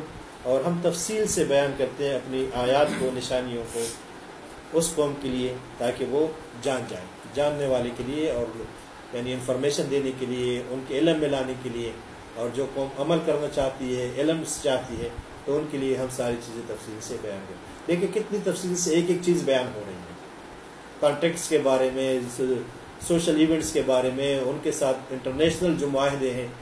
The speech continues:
ان کا لحاظ رکھنے کے بارے میں۔ جیسے اگر کوئی لیٹ سے مسلمانوں کے ملک میں ابھی بھی کافر اگر آنا چاہیں، کافر اگر آنا چاہیں تو وہ اگر ویزا لے کے آتے ہیں تو اس کو بھی امن ہے۔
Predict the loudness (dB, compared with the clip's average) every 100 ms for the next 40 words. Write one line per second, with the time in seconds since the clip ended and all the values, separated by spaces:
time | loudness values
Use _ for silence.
0 | -12 0 0 4 6 6 4 2 0 -2
1 | -2 0 -2 -4 -8 -12 -16 -16 -16 -4
2 | 0 4 6 6 4 -4 -10 -14 -16 -6
3 | 0 0 4 6 6 4 2 4 6 6
4 | 6 4 2 -2 -6 -2 2 2 2 0
5 | -2 2 4 8 8 8 8 8 8 4
6 | 4 2 2 0 -2 -4 -10 -14 -16 -16
7 | -14 -14 -14 -14 -14 -14 -14 -2 0 4
8 | 4 4 0 -4 -8 -10 -10 -14 -16 -16
9 | -18 -16 -6 0 2 2 0 0 4 4
10 | 6 4 4 6 8 8 8 6 4 4
11 | 2 0 -2 -2 -4 -4 -6 -10 -14